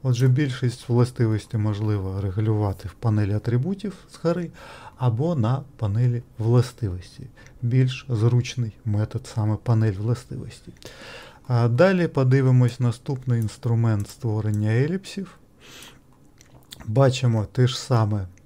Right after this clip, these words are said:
налаштування, режими, а, можливості по заливанню,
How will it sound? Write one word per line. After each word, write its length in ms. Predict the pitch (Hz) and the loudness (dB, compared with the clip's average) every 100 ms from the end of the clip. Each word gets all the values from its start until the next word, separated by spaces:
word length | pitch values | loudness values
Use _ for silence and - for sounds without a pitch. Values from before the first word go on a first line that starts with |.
| _ - - - - | _ -20 -20 -18 -2
налаштування, 1040 | 113 107 110 - - 117 135 160 175 185 185 - - - - - - - 127 | 2 2 0 -2 -2 2 2 2 0 -2 -6 -16 -20 -20 -20 -20 -20 -10 0
режими, 640 | 113 107 104 113 143 180 175 - _ - - - - - | 2 2 2 2 2 0 -6 -18 _ -20 -20 -20 -20 -12
а, 280 | 117 104 98 | -6 -4 -2
можливості 920 | 104 110 104 117 107 101 - - 110 - | 0 0 0 0 0 -2 -6 -10 -10 -4
по 220 | 123 107 | -4 -2
заливанню, 840 | 104 107 107 107 131 170 185 190 | -2 -2 -2 0 0 0 0 -2